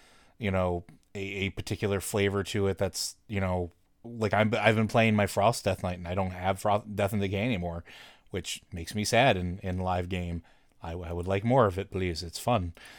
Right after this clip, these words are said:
Uh, but, like, they're, they're looking at what makes them iconic.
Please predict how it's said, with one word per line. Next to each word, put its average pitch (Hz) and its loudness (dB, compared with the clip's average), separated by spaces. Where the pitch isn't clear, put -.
Uh, 92 2
but, 113 -2
like, 107 0
they're, 113 0
they're 113 0
looking 104 0
at 110 2
what 120 -2
makes 98 -2
them 107 -2
iconic. 101 0